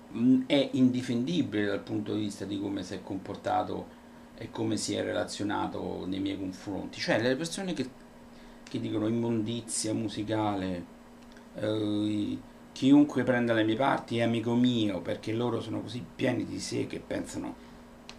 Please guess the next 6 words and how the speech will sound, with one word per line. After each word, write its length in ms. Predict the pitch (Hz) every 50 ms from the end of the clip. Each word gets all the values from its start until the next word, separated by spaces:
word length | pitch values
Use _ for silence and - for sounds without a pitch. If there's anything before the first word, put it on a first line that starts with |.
| - - - - - - - - - - - - -
Però 320 | - 208 208 147 117 -
io 160 | 151 147 139 113
dall'alto 520 | 117 139 139 123 92 85 85 - 104 101
dei 160 | 90 95 98
miei 360 | 117 120 110 95 85 - - 85
duecentoquindici 1120 | 98 120 - - 123 80 - - 98 90 - 131 107 90 85 78 73 73 - - - -